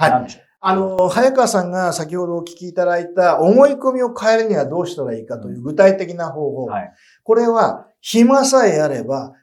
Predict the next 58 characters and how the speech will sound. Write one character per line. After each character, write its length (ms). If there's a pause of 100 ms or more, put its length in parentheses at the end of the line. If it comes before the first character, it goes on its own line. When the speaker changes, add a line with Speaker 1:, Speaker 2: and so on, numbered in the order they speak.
(140)
Speaker 2:
ブ 120
ツ 220
ブ 140
ツ 280
唱 320
え 40
る 120
こ 60
と 100
で 100
す。 180
自 120
分 320
自 240
身 60
に 140
対 240
し 100
て。 80
Speaker 1:
う 40
ん。 20 (400)
Speaker 2:
口 280
で 400 (260)
十 240 (200)
回 300
と 160
書 100
く 180
と、 400
Speaker 1:
は 140
い。 40
Speaker 2:
叶 500
え 40
る 220
っ 40
て 80
い 20
う 20
字 140
に 60
な 100
り 60
ま 120
す 80
よ 80
ね。 60
Speaker 1:
確 100
か 80
に。 60
Speaker 2:
願 180
い 40
が 80
叶 280
う 240
っ 40
て 80
い 120
う。 60